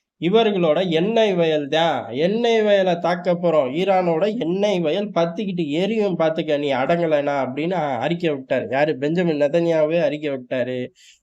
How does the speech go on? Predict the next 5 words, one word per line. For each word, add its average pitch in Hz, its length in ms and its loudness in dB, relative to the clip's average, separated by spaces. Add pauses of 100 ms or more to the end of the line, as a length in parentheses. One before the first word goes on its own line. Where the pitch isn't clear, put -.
(120)
ஆட்டோமேட்டிக்கா 175 800 2
இதை 151 300 0
ஏது 196 260 2
தொட்டாங்க 170 600 0 (160)
அப்படின்னா, 127 600 -2